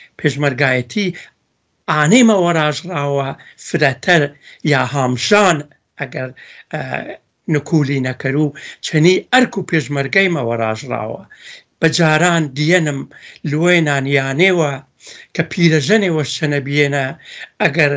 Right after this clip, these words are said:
گەرەکش بێن چەوە ما بڵۆ پەنە قەمنج نەویەن. یەختانە و یەخدان گێڵاینە تا چێوەی کڵۆقەنێوە کە شەردەن شۆ پێی پێشمەرگەکەیش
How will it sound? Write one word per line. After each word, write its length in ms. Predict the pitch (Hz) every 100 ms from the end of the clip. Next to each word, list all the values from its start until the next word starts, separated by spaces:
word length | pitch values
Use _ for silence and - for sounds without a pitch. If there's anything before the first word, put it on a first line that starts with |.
| 135 - - _ _
گەرەکش 420 | 175 208 226 180 147
بێن 220 | 160 147
چەوە 300 | - 165 151
ما 160 | 143 135
بڵۆ 240 | 123 143 135
پەنە 340 | - 143 156 160 - -
قەمنج 500 | - 180 190 170 170 139
نەویەن. 480 | 196 220 165 113 - _ _ _ _ - - _ _ _ _ _ -
یەختانە 580 | 170 - - 233 202 180
و 60 |
یەخدان 480 | 160 151 151 196 202 165
گێڵاینە 680 | 175 170 175 240 240 220 214 208 - -
تا 200 | - 202 202
چێوەی 680 | 208 - 226 220 196 160 156
کڵۆقەنێوە 760 | 170 165 165 226 247 220 185 175
کە 100 | 214
شەردەن 540 | - 208 165 180 247
شۆ 280 | 185 - 165 156 - _ _ _ _ - - -
پێی 260 | 196 175
پێشمەرگەکەیش 1160 | 170 175 160 139 127 135 127 131 123 151 143